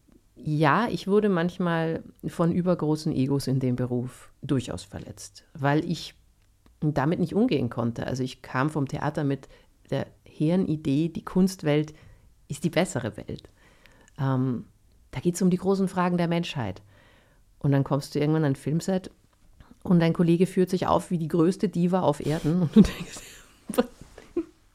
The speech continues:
„What the fuck is wrong with you?“ <laughs> Also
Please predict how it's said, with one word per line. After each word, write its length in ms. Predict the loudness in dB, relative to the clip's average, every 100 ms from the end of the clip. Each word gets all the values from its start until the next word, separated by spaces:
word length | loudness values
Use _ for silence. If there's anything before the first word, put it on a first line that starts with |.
| _
„What 240 | -10 -10 -6
the 60 | -6
fuck 380 | -8 -2 -4 -2
is 160 | -10 -2
wrong 260 | 0 2
with 100 | 0
you?“ 180 | 2 6
<laughs> 1080 | 6 10 10 8 8 8 8 6 6 4 8
Also 320 | 10 10 8